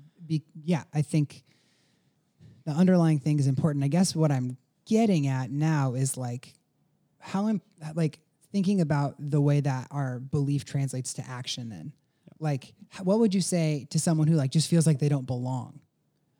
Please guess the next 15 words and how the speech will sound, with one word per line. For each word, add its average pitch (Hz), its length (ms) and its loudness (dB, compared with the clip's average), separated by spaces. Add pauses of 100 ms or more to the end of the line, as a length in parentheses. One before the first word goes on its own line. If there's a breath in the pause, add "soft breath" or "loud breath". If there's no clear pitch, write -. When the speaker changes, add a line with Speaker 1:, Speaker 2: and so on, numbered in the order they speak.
(120)
Speaker 1:
Like, 151 360 -2
they're 156 180 -2
Speaker 2:
Yeah. 147 60 2
Speaker 1:
like, 139 160 -4
"My, 170 240 0
I 175 100 -2
have 220 220 0
these 185 140 2
Speaker 2:
That's 139 100 -4
good. 165 60 0
Speaker 1:
beliefs, 170 300 0
and 175 120 0
I 160 40 2
get 170 260 0
that, 143 260 -2